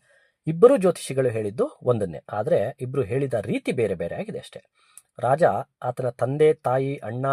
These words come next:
ಅತ್ತಿಗೆ, ತಮ್ಮ, ತಂಗಿ, ಹೆಂಡತಿ, ಮಗ, ಮಗಳು ಇವರೆಲ್ಲರ ಸಾವನ್ನ ನೋಡ್ತಾನೆ ಅಂದ್ರು ಅದರ ಅರ್ಥ ಆತ ಅವರೆಲ್ಲರಿಗಿಂತ ಹೆಚ್ಚು ಕಾಲ ಬದುಕ್ತಾನೆ ಅಂತಾನೆ ಆಯ್ತು. ಹಾಗೆ ತಂದೆ, ತಾಯಿ, ಅಣ್ಣ, ತಮ್ಮ, ಹೆಂಡತಿ, ಮಗ,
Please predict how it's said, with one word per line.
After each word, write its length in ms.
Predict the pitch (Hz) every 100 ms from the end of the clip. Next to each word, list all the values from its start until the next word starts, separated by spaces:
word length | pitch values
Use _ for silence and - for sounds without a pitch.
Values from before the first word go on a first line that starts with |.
| 135 113
ಅತ್ತಿಗೆ, 360 | - 127 131 131
ತಮ್ಮ, 340 | - 110 127 135 131 -
ತಂಗಿ, 320 | 120 127 131
ಹೆಂಡತಿ, 480 | 127 113 123 127 131
ಮಗ, 240 | 123 104 127
ಮಗಳು 480 | 131 110 110 127 120 - _ _ -
ಇವರೆಲ್ಲರ 420 | 120 117 156 175
ಸಾವನ್ನ 480 | - 131 160 190 180
ನೋಡ್ತಾನೆ 480 | 143 135 - 120 117
ಅಂದ್ರು 280 | 92 101 110
ಅದರ 180 | 92 92
ಅರ್ಥ 200 | - 156 214 - _ _ _
ಆತ 200 | 110 113
ಅವರೆಲ್ಲರಿಗಿಂತ 760 | 170 117 110 143 175 170 151 135 208 302 -
ಹೆಚ್ಚು 220 | 127 -
ಕಾಲ 200 | 135 117
ಬದುಕ್ತಾನೆ 420 | 104 101 - 92 87
ಅಂತಾನೆ 260 | 90 170
ಆಯ್ತು. 280 | 151 98 - _ _ _ -
ಹಾಗೆ 280 | 120 120 95 147 _ _ _ _
ತಂದೆ, 340 | 127 165 175 180
ತಾಯಿ, 380 | - 143 160 165
ಅಣ್ಣ, 280 | 117 135 151 151 151 - _
ತಮ್ಮ, 240 | 131 139 139 139 143
ಹೆಂಡತಿ, 420 | 131 135 135 135 135
ಮಗ, 240 | 120